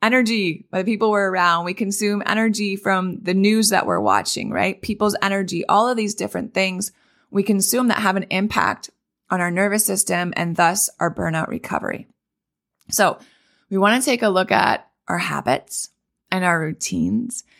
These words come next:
and our schedules and our diet. And we wanna make sure that we're optimizing them for nervous system health. Movement, right? Are we including movement? Movement that is, uh, specific to nervous system health,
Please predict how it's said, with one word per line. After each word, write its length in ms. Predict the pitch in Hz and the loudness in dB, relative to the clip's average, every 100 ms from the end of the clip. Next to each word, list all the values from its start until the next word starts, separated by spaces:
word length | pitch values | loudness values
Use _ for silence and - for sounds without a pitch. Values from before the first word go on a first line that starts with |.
| - | -6
and 160 | 190 190 | -2 0
our 140 | 160 | 0
schedules 880 | 170 - - 160 170 165 202 240 - - _ _ | 0 0 0 -4 -4 -4 -2 -4 -6 -12 _ _
and 140 | 190 180 | -4 0
our 180 | 160 | -2
diet. 680 | 156 - 147 160 165 208 - - _ _ | -2 -2 0 0 2 0 0 -8 _ _
And 100 | 190 | -2
we 100 | 190 | 2
wanna 220 | 190 220 | 2 4
make 200 | 233 214 | 4 2
sure 200 | - 190 | 0 0
that 220 | 190 185 180 | 2 2 2
we're 200 | 170 - | -2 2
optimizing 800 | 180 202 - 202 175 - 170 170 | 2 4 2 -4 -4 -4 -4 -4
them 440 | 165 165 170 180 - _ _ - | -2 -2 -4 -6 -14 _ _ -4
for 120 | 185 | -2
nervous 400 | 175 180 180 180 | 2 2 2 0
system 360 | 165 160 - | -2 -2 -4
health. 460 | 170 - - - - _ _ _ _ - | -4 -4 -4 -8 -20 _ _ _ _ -4
Movement, 540 | 180 208 214 190 - - | 2 4 2 -2 -6 -2
right? 240 | 180 196 | 0 2
Are 160 | 185 196 | 2 2
we 140 | 208 | 2
including 640 | 214 196 - 190 185 180 185 | -2 -4 0 0 2 -2 -4
movement? 540 | 170 185 165 151 151 | -2 0 0 -4 -6
Movement 420 | 170 208 208 220 196 | 0 2 2 2 4
that 260 | 185 175 | 2 2
is, 360 | 196 180 175 - _ _ _ | 0 0 -2 -6 _ _ _
uh, 180 | 175 165 | 0 2
specific 720 | 170 - 190 214 214 208 202 | 0 0 0 2 2 0 -2
to 480 | - 208 196 202 208 _ _ _ | -2 0 0 0 -4 _ _ _
nervous 300 | 180 185 190 | -2 0 0
system 280 | 180 - 175 | -2 -4 -4
health, 380 | 185 - - | -2 -2 -4